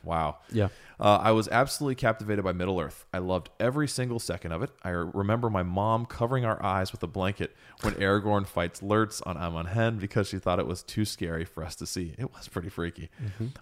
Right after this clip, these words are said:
Speaker 1: I also remember peeking my head around the blanket so I could watch it <laughs> anyways.
Speaker 2: Yeah.
Speaker 1: <laughs> I was hooked.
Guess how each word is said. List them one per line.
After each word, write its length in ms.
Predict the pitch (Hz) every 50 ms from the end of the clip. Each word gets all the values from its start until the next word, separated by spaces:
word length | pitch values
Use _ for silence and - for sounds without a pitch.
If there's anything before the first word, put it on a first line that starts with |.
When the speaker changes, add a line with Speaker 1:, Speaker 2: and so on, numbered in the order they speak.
| - -
Speaker 1:
I 60 | 95
also 300 | 104 123 127 - - 131
remember 300 | 117 113 110 110 107 98
peeking 420 | - _ - 123 120 - - 123
my 140 | 113 95 87
head 220 | - - 107 104 101
around 180 | 98 92 90
the 60 | 87 80
blanket 360 | 76 85 85 87 - 90 -
so 140 | - - 87
I 40 |
could 120 | 90 - 80
watch 240 | 78 78 80 - -
it 60 | 90
<laughs> 20 | 104
anyways. 680 | 123 - - 139 - - - - - - - - - - - -
Speaker 2:
Yeah. 340 | 107 107 110 - - - - - - - - - - -
Speaker 1:
<laughs> 340 | - - - - 147 -
I 100 | - 107 110
was 220 | 110 113 107 -
hooked. 380 | - - 143 - - - -